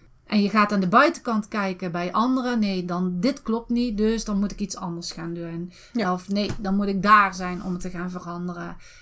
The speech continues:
Speaker 1: Dan is het juist belangrijk om naar binnen te gaan kijken van, "Oké, wat zou ik nu kunnen veranderen?" Die strategie die je ergens hebt gelezen, die is er niet voor niks. Die is ergens ontstaan en er zal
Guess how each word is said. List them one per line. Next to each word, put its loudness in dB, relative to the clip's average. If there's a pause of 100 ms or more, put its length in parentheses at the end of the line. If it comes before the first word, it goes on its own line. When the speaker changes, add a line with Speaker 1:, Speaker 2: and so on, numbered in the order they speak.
(140)
Speaker 1:
Dan 2
is 0
het -6
juist 2
belangrijk 0
om 0
naar 0
binnen 2
te -4
gaan -6
kijken -8
van, -8
"Oké, -4 (340)
wat 2
zou 0 (200)
ik -4
nu 2
kunnen -2
veranderen?" -6
Die -6
strategie 0
die -2
je -2
ergens -2
hebt -8
gelezen, -2
die -4
is 0
er 4
niet 8
voor -2
niks. -2
Die -2
is 0
ergens -8
ontstaan 2
en -4
er -2
zal -8